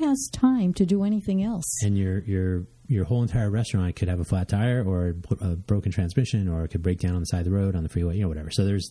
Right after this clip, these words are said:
Speaker 2: there are a myriad of challenges. And I always tell people the restaurant business is hard enough, and if you're, <laughs> if you have to worry about those other things, it's, it's, it's even worse.
Speaker 1: So we have to, uh, kind of applaud them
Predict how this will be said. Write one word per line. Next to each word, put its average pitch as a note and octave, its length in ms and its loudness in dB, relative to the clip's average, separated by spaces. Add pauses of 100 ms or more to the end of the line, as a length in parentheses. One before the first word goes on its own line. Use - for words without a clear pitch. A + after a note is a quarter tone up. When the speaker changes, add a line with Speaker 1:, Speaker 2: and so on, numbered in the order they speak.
Speaker 2:
there G2+ 140 2 (120)
are F#2 60 0 (300)
a F#2+ 60 -2
myriad A#2 400 2
of E2 80 -6
challenges. E2 460 -2 (960)
And G#2 600 2 (360)
I A2 160 2
always A2+ 180 0
tell G#2 140 0
people F#2+ 220 0
the F#2 100 0
restaurant G2+ 340 0
business E2+ 300 -2
is F2 120 -4
hard F2+ 140 0
enough, F2 300 0
and E2 80 -2
if - 140 -4
you're, D#2+ 240 0 (140)
<laughs> - 140 -6
if A2 260 0
you G2 120 2
have G#2 100 -2
to F2+ 80 -2
worry F2+ 140 2
about F2 200 -2
those E2+ 160 0
other E2+ 200 0
things, D#2 340 -4
it's, - 220 -12
it's, - 300 -10
it's - 180 -6
even E2+ 120 0
worse. D#2+ 160 -4
Speaker 1:
So B3 80 2
we A3+ 160 2
have G#3+ 180 -4
to, G3 280 2
uh, F3 160 -2
kind F#3 300 0
of E3 60 -6 (760)
applaud B3 520 2
them F3+ 300 2